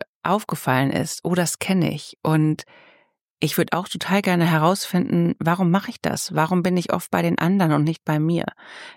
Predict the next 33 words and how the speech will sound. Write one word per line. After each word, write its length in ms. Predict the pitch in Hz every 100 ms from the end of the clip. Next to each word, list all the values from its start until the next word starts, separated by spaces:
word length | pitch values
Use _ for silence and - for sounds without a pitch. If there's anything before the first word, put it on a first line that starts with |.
| -
dann 200 | 170 190
schreib 300 | - 196 -
mir 140 | -
auch 100 | -
total 320 | - - 165
gerne, 380 | 147 151 160 185
weil 140 | 165 160
das 160 | 175
ist 120 | 202 -
genau 280 | 180 185
das, 400 | 180 170 170 - - - - - -
was 280 | 175 165 -
wir 280 | 175 165 160
uns 160 | 160 -
anschauen 420 | 285 - 180 170
in 100 | 175
unseren, 280 | 160 160 - -
in 140 | 160 160 165
meiner 260 | 160 156
eins 260 | - 156 -
zu 100 | -
eins 220 | 165 -
Begleitung. 560 | - - - - - - - - _ -
Dafür 320 | 160 170 180
mache 200 | 170 175
ich 80 | 165
diese 300 | 165 156 -
Arbeit, 420 | 147 156 156 -
um 200 | 156 151
das 440 | 175 190 - - - _ _ _ _
bei 260 | 160 147 151 -
dir 460 | 190 196 196 196 -
herauszukitzeln, 1080 | 175 170 170 - - - 160 - 170 170